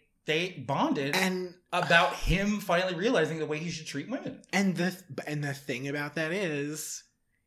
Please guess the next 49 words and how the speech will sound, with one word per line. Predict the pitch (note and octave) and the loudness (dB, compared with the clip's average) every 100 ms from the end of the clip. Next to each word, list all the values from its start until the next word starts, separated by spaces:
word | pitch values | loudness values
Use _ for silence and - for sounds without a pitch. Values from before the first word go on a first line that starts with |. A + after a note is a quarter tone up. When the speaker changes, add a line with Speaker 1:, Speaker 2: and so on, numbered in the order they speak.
| _ | _
Speaker 2:
is | D#3 C#3 C3+ | -6 -6 -8
that | C3+ C3+ D#3 E3 | -4 -2 -2 -4
is | D3+ | -6
exactly | E3 G#2+ - - A#2 A#2+ - C#3+ C#3 C3+ C3+ C3 | -6 -8 -12 -8 -4 -4 -6 -10 -10 -10 -12 -14
what | C3 A2+ A2+ - | -18 -12 -12 -10
you | C3 C3+ | -8 -6
see | - A#2+ B2+ | -6 -8 -8
with | C3 C3+ _ _ _ | -10 -12 _ _ _
people | - A#2+ B2 C3 C3 | -14 -12 -10 -10 -12
who | - C3+ | -10 -8
are, | B2 A2+ G#2+ G2+ - _ _ _ _ - D#3+ - | -6 -6 -8 -12 -18 _ _ _ _ -12 -12 -6
uh, | E3+ | -2
may-, | E3+ E3+ E3+ | 2 2 0
maybe | D#3+ E3 E3+ | 0 2 2
with | E3 D3+ | 2 0
drag. | - C#3 C3 C#3+ | -2 -2 -2 -4
You | D#3 | -2
prob-, | G3 F3+ | 0 0
I'm | D#3+ | -2
sure | - | -2
you | E3 | -2
see | D3 C#3+ | -2 -2
that | C#3 | -4
a | C3 | -4
little | B2+ B2 | -8 -10
bit | B2 | -10
with | A#2+ | -12
drag | A#2+ A#2 A2+ | -10 -10 -10
queens | C#3 A#2 - | -10 -10 -8
too. | - C3+ A#2 C3+ D3 | -6 -6 -6 -8 -2
Speaker 1:
Yes. | B3 | 4
Speaker 2:
And | G#3+ | 8
I've | C4+ | 8
actually | E4 F4+ | 8 6
heard | D#4+ F3 | 4 4
plenty | G3+ A3+ | 2 4
of | E3+ | 4
drag | F3 F3 | 4 4
queens | F3 C3+ | 0 -2
say | D3+ | 0
that, | E3 C3 | 2 2
like, | C3+ B2 - - - - - | 0 -4 -6 -20 -20 -20 0
what, | F3 A3+ | 2 4
there | F#3+ C4 | 4 4
are | |
some | C4+ G3+ F3 | 2 2 0
people | F3+ F#3+ G3+ | 0 2 2
you'll | D#3+ D3+ | 2 0
meet | C3+ C#3 D#3+ - | 0 0 -2 -8